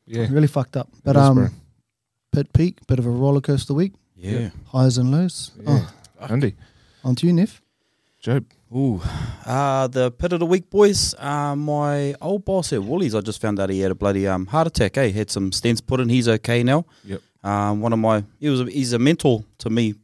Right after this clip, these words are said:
Speaker 3: pretty much, like, through work and life too,
Speaker 2: Yeah,
Speaker 3: eh,
Speaker 2: yeah.
Speaker 3: bro? And, um, uh, we used to have arguments about,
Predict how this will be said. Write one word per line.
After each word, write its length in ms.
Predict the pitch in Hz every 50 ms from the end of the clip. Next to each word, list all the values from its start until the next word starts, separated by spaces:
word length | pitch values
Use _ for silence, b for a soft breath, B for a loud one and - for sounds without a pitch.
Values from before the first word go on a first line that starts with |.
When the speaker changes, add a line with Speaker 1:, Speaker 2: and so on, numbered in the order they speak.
| _ -
Speaker 3:
pretty 140 | - 170 139
much, 300 | 101 92 - - - -
like, 180 | 92 87 - -
through 220 | - 98 95 90
work 260 | 92 107 110 104 -
and 200 | 113 107 101 104 110
life 320 | 131 156 156 - - - -
too, 200 | - - 165 160 135
Speaker 2:
Yeah, 60 | -
Speaker 3:
eh, 40 | 175 151
Speaker 2:
yeah. 60 | 139
Speaker 3:
bro? 200 | 131 120 110 104
And, 300 | 95 95 98 98 95 101
um, 320 | 101 101 101 101 101 95 - _ _ _ _ _ _ _ _ _ _ _ _ _ _ _ _ _ _
uh, 220 | - 92 98 98 98
we 80 | 101 104
used 120 | 95 -
to 60 | - 101
have 120 | 98 - -
arguments 600 | 90 113 143 151 147 127 113 104 - - - -
about, 760 | 92 107 - - 104 104 104 104 98 - - - - -